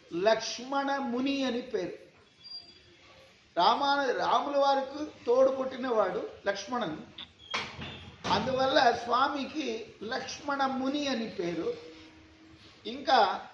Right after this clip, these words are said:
తిరుప్పావై అనే గ్రంథాన్ని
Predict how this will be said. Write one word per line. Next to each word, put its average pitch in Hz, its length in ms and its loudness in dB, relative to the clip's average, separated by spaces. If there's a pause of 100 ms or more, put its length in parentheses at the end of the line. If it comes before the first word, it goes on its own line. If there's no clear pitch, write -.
(540)
తిరుప్పావై 294 760 8
అనే 269 440 2
గ్రంథాన్ని 254 760 2